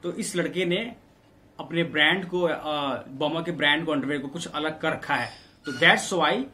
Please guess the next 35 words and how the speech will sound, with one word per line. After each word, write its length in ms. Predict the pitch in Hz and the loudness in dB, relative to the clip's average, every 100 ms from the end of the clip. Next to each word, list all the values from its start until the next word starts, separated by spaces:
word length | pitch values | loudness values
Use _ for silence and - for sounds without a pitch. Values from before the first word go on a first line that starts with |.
| - - - - 143 | -16 -20 -20 -14 -6
अमन 180 | 151 | -4
गुप्ता 300 | 160 123 151 | -4 -4 -2
ने 80 | 147 | -2
investment 500 | 147 160 139 135 160 | -2 -2 -2 -4 -4
करने 120 | 151 | -4
वाला 120 | 147 143 | -4 -4
सोचा। 360 | 151 147 185 | -6 -4 -4
और 320 | 185 135 127 113 | -2 -4 -2 0
डी 140 | 220 | 0
टू 160 | 247 233 | 0 -4
सी 220 | - 208 | -2 -2
में 340 | 196 202 175 - - | 0 -2 -4 -8 -4
काफी 260 | 165 202 | -2 -2
ज्यादा 220 | 170 165 | 0 0
knowledge 480 | 185 147 143 196 175 | 2 2 2 2 0
है, 160 | 160 151 | -2 -2
experience 480 | - - 160 175 170 | -4 -6 -4 -2 -2
है 80 | |
अमन 220 | 151 143 139 | -4 -4 -6
गुप्ता 260 | 131 139 | -4 -6
को। 320 | 139 170 240 - - - - | -4 -6 -8 -14 -20 -20 -10
तो 100 | 196 | -6
उन्होंने 220 | 196 190 | -4 -2
कहा 160 | 185 190 | 0 -2
कि 240 | 190 202 | -2 -4
हम 400 | 170 175 202 143 | -2 0 -2 -2
वे-, 100 | 151 | -6
वेयरेबल 420 | 143 143 160 160 180 | -4 -2 2 2 2
brand 320 | 160 151 156 | 4 4 4
बनाते 300 | 147 135 151 | 0 0 0
हैं, 80 | 143 | 0
like 260 | 139 135 | 0 0
watch 300 | 127 139 139 | 0 0 0
है 80 | 139 | -2
हमारा, 320 | 135 135 - | -2 -4 -6